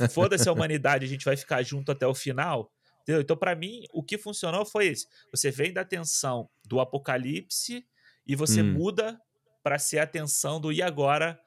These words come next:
Speaker 1: Como é que a humanidade, representada naqueles dois ali, ela vai resolver a situação? Ou se ela vai resolver ou se ela não vai resolver, entendeu?
Speaker 2: Entendi.
Speaker 1: Então,
Speaker 2: Eu
Speaker 1: eu,
Speaker 2: posso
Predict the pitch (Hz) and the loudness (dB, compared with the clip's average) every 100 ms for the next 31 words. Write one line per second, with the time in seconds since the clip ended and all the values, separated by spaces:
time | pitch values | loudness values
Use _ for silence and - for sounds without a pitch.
0 | _ _ - 143 160 180 170 170 175 147 | _ _ -4 -2 0 -2 -4 -2 -2 0
1 | 123 139 143 165 143 135 123 123 123 127 | 2 2 0 -4 -6 -4 -6 -8 -4 -4
2 | 120 120 117 120 113 - _ _ 107 107 | -4 -6 -6 -8 -8 -14 _ _ -4 0
3 | 120 110 110 113 147 - _ _ _ _ | 0 0 -4 -2 -4 -6 _ _ _ _
4 | _ _ _ _ - 139 135 143 139 139 | _ _ _ _ 0 2 2 2 2 0
5 | 127 120 120 - - 127 107 110 - 143 | -2 0 -2 -2 -4 -4 -4 -2 2 2
6 | 131 123 131 123 110 131 139 120 123 139 | 2 2 0 -2 0 0 0 0 0 0
7 | 123 110 107 104 95 64 82 - 98 101 | 0 0 -2 -6 -8 -12 -14 -14 -10 -10
8 | _ _ _ _ _ _ _ _ - 92 | _ _ _ _ _ _ _ _ -6 -2
9 | 98 90 87 85 _ _ _ - - 226 | -2 0 -2 -4 _ _ _ -20 -4 2
10 | 233 208 240 226 120 | 2 4 2 0 -4